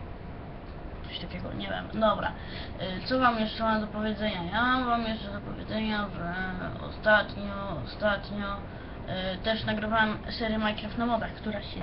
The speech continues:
skończyła tak nagle, bo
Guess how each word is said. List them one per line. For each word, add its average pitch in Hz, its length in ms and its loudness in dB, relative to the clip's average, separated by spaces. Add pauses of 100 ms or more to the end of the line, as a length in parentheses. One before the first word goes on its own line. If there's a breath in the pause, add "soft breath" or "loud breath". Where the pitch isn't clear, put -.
(160)
skończyła 220 760 8 (580 loud breath)
tak - 200 -6
nagle, 214 420 6
bo 202 360 0